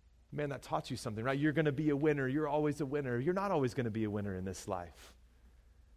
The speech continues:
And from the world's point of view, some of you are gonna be huge losers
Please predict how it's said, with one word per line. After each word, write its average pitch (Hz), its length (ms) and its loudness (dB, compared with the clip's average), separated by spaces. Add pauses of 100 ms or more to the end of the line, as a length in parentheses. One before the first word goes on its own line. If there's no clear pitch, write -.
(380)
And 139 80 -2
from 202 120 6
the 170 60 6
world's 160 300 8
point 202 180 4
of 143 80 4
view, 196 140 2
some 190 200 2
of 214 120 4
you 147 80 2
are 135 40 2
gonna 143 120 2
be 131 100 0
huge 165 300 -4
losers 107 800 -6